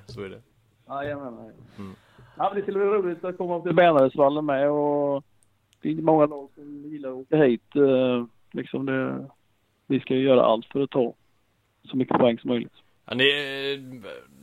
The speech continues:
Speaker 1: man kan ju säga, man kan ju säga att Bernhardsvallen är ju kanske fem av fem till gemytlighet och, eh, liksom, om man ser till liksom hur en,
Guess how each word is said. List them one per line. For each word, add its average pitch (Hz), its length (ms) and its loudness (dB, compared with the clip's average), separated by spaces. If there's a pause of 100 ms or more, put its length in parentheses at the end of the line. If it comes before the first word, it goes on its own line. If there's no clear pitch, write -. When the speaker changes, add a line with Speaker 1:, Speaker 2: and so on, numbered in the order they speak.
Speaker 1:
man 127 140 -6
kan 113 40 -4
ju 131 60 -2
säga, 127 400 4 (320)
man 113 160 -16
kan 123 100 -10
ju 117 40 -8
säga 120 160 -2
att - 180 -10 (100)
Bernhardsvallen 107 1000 -2
är 139 120 -6
ju 127 220 -6
kanske 120 320 -8
fem 104 420 -6
av 123 100 -4
fem 104 360 -6
till 104 340 -10
gemytlighet 104 920 -10
och, 101 340 -8
eh, 101 340 -10
liksom, 98 380 -16 (300)
om 113 120 -10
man 104 140 -6
ser 104 220 -6
till 101 140 -14
liksom 95 340 -14
hur 101 280 -8
en, 98 240 -12